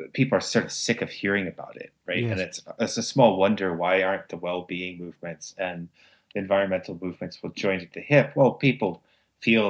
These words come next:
Speaker 1: like they've been hearing about well-being economics for a very long time, and they,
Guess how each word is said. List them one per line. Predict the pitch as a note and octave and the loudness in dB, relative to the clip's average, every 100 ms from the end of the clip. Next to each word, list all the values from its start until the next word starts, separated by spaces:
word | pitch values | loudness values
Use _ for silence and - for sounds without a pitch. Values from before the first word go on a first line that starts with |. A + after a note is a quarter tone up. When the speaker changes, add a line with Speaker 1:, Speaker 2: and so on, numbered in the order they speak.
| F#2 | 0
Speaker 1:
like | F2+ | -4
they've | F#2 E2+ - | -8 -10 -8
been | E2+ D#2+ _ _ _ _ - - | -8 -8 _ _ _ _ -12 -2
hearing | G2+ G2 | 0 0
about | F#2 F2 - F2 | 0 -2 -2 -6
well-being | E2+ F2+ F2 E2+ | -6 -6 -6 -6
economics | E2 F#2+ E2+ F2 E2+ - - | -8 -10 -10 -8 -8 -10 -10
for | E2+ D#2+ | -6 -6
a | F2 | -6
very | E2+ E2+ D#2+ | -6 -4 -6
long | D#2 - - | -8 -12 -4
time, | F#2+ F#2 F2 | -2 0 -4
and | E2 | -8
they, | E2+ | -12